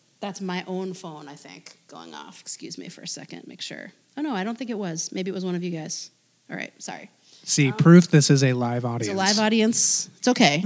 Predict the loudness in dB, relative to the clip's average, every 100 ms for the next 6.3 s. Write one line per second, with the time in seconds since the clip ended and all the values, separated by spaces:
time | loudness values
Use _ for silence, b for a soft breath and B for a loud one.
0 | -4 -2 0 0 -2 -2 -6 -4 -4 -4
1 | -2 2 2 2 2 2 4 0 -4 -8
2 | -10 -10 -12 -14 B B B 0 2 2
3 | -2 -4 B B B B B B B B
4 | _ 2 4 6 6 4 4 2 0 -2
5 | 2 4 4 0 0 2 2 0 -2 -2
6 | 0 0 -2